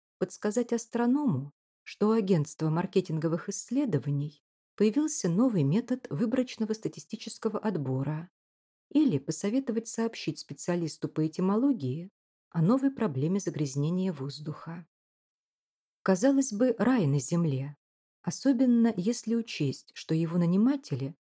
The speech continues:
не только не интересовались, чем он занимает свободное время, но и намекали, что ему нужно как можно больше новых впечатлений,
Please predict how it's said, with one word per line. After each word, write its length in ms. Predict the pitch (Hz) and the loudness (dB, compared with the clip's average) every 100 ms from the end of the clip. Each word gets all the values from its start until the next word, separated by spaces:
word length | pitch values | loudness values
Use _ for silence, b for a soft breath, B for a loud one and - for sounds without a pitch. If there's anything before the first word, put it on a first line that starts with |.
| _ | _
не 100 | 208 | 0
только 340 | 240 330 311 165 | 2 2 2 2
не 140 | 156 | 2
интересовались, 800 | 151 151 151 - 175 160 143 - | 0 0 -4 -4 -4 -2 -4 -6
чем 260 | - 170 156 | -4 -2 0
он 100 | 147 | 0
занимает 500 | 156 160 156 143 - | 0 0 0 -2 -4
свободное 580 | - 151 147 139 151 156 | -4 -2 -2 -2 -2 -2
время, 560 | 151 139 139 151 196 _ _ _ _ _ - | 0 -2 -2 -6 -10 _ _ _ _ _ 0
но 100 | 254 | 2
и 60 | 285 | 6
намекали, 640 | 262 240 240 262 247 233 | 6 6 4 2 4 2
что 180 | - 208 | 0 0
ему 260 | 202 208 220 | 2 2 4
нужно 500 | 294 269 139 143 175 | 2 0 -4 -4 -4
как 160 | 185 202 | -4 2
можно 320 | 269 269 208 | 2 4 0
больше 420 | 175 254 247 220 | 2 -2 -2 0
новых 280 | 233 226 220 | 2 2 -4
впечатлений, 960 | - - - - 175 131 139 160 _ | -8 -8 -8 -4 0 0 -2 -6 _